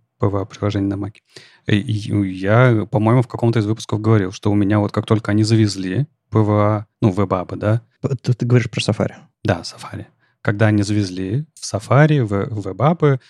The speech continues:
Speaker 1: э, на macOS, да, не на айфоне меня интересовали, а на macOS, я себе сделал отдельными приложениями чат джи пи ти, веб-ап, запихнул в него, да,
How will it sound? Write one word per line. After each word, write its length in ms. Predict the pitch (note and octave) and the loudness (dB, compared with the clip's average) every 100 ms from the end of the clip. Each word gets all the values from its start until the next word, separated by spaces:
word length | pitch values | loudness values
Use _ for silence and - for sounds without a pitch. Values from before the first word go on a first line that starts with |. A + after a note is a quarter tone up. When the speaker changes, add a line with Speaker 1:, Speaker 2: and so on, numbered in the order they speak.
| _ - | _ -8
Speaker 1:
э, 160 | G2 F#2+ | -4 0
на 120 | G#2 | 2
macOS, 360 | G#2+ G#2 E2+ F2+ | 2 0 -4 -2
да, 200 | G#2+ A2 | -2 -2
не 300 | F#2+ G2 F#2+ | -4 -4 -4
на 120 | G2 | -6
айфоне 260 | - E3 | -2 2
меня 140 | A#2+ G2 | 2 0
интересовали, 500 | F2+ G2 - F#2 F#2 | -4 -10 -10 -8 -6
а 60 | |
на 80 | F#2+ | -4
macOS, 400 | G2 - G#2+ - _ - - - | -4 -6 -10 -12 _ -20 -20 -6
я 500 | G2+ F#2 A2+ C3+ B2+ | -4 0 4 4 4
себе 260 | A2+ - G#2+ | 0 -2 -4
сделал 420 | G2+ A2 G#2 G#2 | 0 0 0 0
отдельными 500 | A#2 G#2+ A2+ G#2 G2 | -2 0 2 2 -2
приложениями 1000 | G2 G#2 G2+ G2 G2 F#2+ F#2 F#2 F#2 F#2 | -4 -4 -2 -2 -2 -4 -6 -8 -10 -8
чат 160 | - G2+ | -4 -4
джи 100 | G2+ | -4
пи 120 | A2+ | -6
ти, 220 | - F#3+ A#3+ _ _ - | 0 2 2 _ _ 0
веб-ап, 360 | A2+ A2 A#2 - _ _ - | 2 4 2 -2 _ _ -8
запихнул 500 | G#2 G#2+ G#2+ - F#2 | -2 0 0 0 -4
в 60 | F#2 | -6
него, 180 | F2+ | -6
да, 180 | F#2 E3 | 0 0